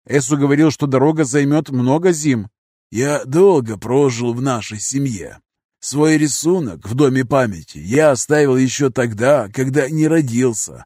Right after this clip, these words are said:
отец твоего отца. Мне не так уж и много осталось.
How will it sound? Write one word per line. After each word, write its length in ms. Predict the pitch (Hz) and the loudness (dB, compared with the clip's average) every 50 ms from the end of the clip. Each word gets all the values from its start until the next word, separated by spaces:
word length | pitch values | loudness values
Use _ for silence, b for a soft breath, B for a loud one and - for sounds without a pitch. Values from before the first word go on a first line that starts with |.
| _ _ | _ _
отец 640 | - - 127 - - 123 127 120 104 - - - | -2 -2 -2 -2 0 0 0 0 -2 -4 -10 -12
твоего 440 | - 127 135 135 135 135 127 120 110 | -4 -2 0 2 2 2 2 2 0
отца. 520 | 110 117 110 - - 117 90 76 67 - _ _ _ _ _ _ | 0 -2 -2 -6 -6 -6 -8 -10 -12 -16 _ _ _ _ _ _
Мне 300 | - 139 156 165 165 151 | -6 -2 0 0 0 0
не 120 | 156 156 | 0 -2
так 320 | 143 - 190 190 160 135 - | 0 2 0 0 0 0 -2
уж 220 | 156 127 - - | -4 -4 -4 -4
и 80 | 147 147 | -2 0
много 380 | 147 147 156 151 143 135 135 | 2 2 2 2 2 2 0
осталось. 640 | 131 120 - - 139 131 127 117 101 85 - - - | 0 0 -4 -4 -2 -2 -2 -2 -4 -8 -12 -16 -18